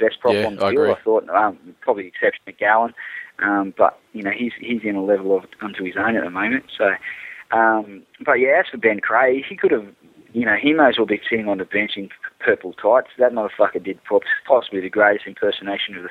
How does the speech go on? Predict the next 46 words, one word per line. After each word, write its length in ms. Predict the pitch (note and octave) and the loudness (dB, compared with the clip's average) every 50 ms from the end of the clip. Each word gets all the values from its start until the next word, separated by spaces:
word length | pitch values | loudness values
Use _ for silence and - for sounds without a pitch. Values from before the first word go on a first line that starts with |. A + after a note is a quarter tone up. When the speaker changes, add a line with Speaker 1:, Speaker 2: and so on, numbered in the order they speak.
| - - | -10 -8
Speaker 1:
Phantom 320 | G#2 G#2 G#2+ - F#2+ F#2 G2 | -6 -6 -6 -6 -6 -4 -2
I've 120 | G2 F2 | 0 0
ever 120 | F2+ F2 F2+ - - | 0 -2 -2 -4 -2
seen. 200 | - A2+ - - - - - - - - - - | 0 0 0 -2 -6 -12 -20 -20 -20 -20 -8 -2
Speaker 2:
Yeah, 140 | G#2+ G#2+ - - - - - - | 0 0 0 -2 -6 -16 -12 -10
yeah, 60 | - | -6
agree, 280 | G#2+ G#2 G#2 G#2+ G#2+ - - _ - - | -2 0 2 2 0 0 -4 _ -12 -8
agree. 320 | - A2 G2+ G#2+ G#2+ A2 - - - - - | -6 -2 2 4 4 4 2 -2 -10 -4 -2
And 160 | A#2+ A#2 A#2+ | 0 0 2
I 60 | A2+ A2+ | 2 2
hope 100 | A2+ A2+ | 2 2
Speaker 1:
Um, 40 | A2 | 2
Speaker 2:
he 40 | A2 | 0
gets 140 | G#2+ G#2 G#2 | -2 -6 -4
his 100 | G#2 G#2+ | 0 2
ar-, 200 | G#2+ G#2 D2+ D#2 | 2 2 2 0
I 60 | A2 | -2
get, 200 | G#2+ A#2 A2 G2+ | -2 -2 -2 -2
I 40 | G#2+ | -4
hope 180 | A2 A2+ A#2 A2+ | -2 -2 -2 0
he 60 | A2 | 0
gets 100 | A2 D#3 | 2 2
Speaker 1:
he, 60 | D3+ | 4
Speaker 2:
the 60 | G#2 G2+ | 4 4
arsehole 260 | A2 - - A2+ G#2 | 4 4 4 4 4
Speaker 1:
he 60 | D3 | 4
Speaker 2:
for 60 | C#3 B2+ | 2 2
game 140 | A2 G#2+ G#2 | 0 0 -2
Speaker 1:
was 80 | G2+ - | -2 -2
Speaker 2:
two. 180 | A2 A2 A2 - G#2+ - _ _ _ _ _ _ _ _ _ _ _ _ _ _ _ _ _ _ _ _ _ _ _ _ _ _ _ _ _ _ _ _ _ _ _ _ - | -2 -2 -2 -4 -10 -20 _ _ _ _ _ _ _ _ _ _ _ _ _ _ _ _ _ _ _ _ _ _ _ _ _ _ _ _ _ _ _ _ _ _ _ _ -4
Speaker 1:
And, 160 | D#3+ F3+ E3+ - C#3 | -4 -4 -4 -2 -2
and, 240 | D#3+ F3 F3+ C#3+ C3+ | -2 -2 -2 -4 -6
you 80 | F3+ G3 | -2 -2
know, 120 | F#3 F#3 | 0 0
I 80 | F3+ E3 | 0 0
hate 240 | F#3 A3+ A#3+ G3+ - | 0 -2 -2 0 0
to 220 | C3 A2+ E2+ - - - | 0 0 0 0 -2 -2
harp 360 | - B2+ C3 C3+ C3+ - C3+ | 0 2 2 2 2 2 0
on 220 | B2+ A#2 A2+ A2 - - - - - _ _ _ _ _ _ _ | 0 -2 -2 -6 -8 -12 -16 -16 -18 _ _ _ _ _ _ _
the 100 | B2+ A2+ | -2 2
whole 140 | B2 A#2+ - | 2 2 2
Robbie 300 | A2+ A#2+ A#2+ G#2+ G#2 - | 4 2 2 2 0 0
Farah 320 | - G#2+ G2+ G#2+ A#2+ B2+ - - | 2 4 4 4 4 2 0 -2
situation, 560 | B2+ - - A#2 A2+ A2 G#2+ G2+ - G#2 G#2+ | -6 -4 -2 2 2 2 2 0 -2 -4 0
right? 240 | A2+ A#2+ A#2 - - | 2 2 2 2 2
But 180 | A#2+ A2+ - | 2 0 0